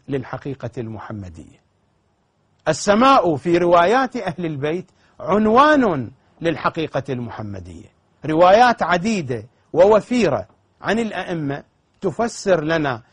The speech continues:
السماء في القرآن بأنه محمد صلى الله عليه وآله.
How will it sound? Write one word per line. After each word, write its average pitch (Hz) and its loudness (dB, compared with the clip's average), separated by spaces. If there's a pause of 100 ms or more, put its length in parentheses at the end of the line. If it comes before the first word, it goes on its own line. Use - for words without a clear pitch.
(160)
السماء 170 0
في 156 -4
القرآن 156 0 (240)
بأنه 135 -6 (220)
محمد 151 -4
صلى 127 -2
الله 139 2
عليه 143 -4
وآله. 101 -14